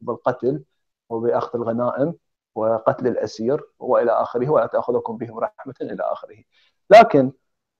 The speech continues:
مفهوم ال-، الخير والشر، بعيدًا عن، عن، عن هذا الإطار، مفهوم خير الشر، آه، في، في الحقيقة، آه، هي كلها مفاهيم بشرية،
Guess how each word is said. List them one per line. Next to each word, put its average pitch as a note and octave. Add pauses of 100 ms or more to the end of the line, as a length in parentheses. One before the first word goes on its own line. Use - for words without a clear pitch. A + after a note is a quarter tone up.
(500)
مفهوم E3
ال-، C3
الخير F#3
والشر، G2
بعيدًا A#2+
عن، G#2+ (300)
عن، A#2+ (100)
عن A2
هذا A2+
الإطار، G2+
مفهوم G#3+
خير F3+
الشر، D#3+ (200)
آه، A2+
في، -
في -
الحقيقة، D3 (200)
آه، G#2+ (960)
هي E3
كلها G3+
مفاهيم D3
بشرية، A#2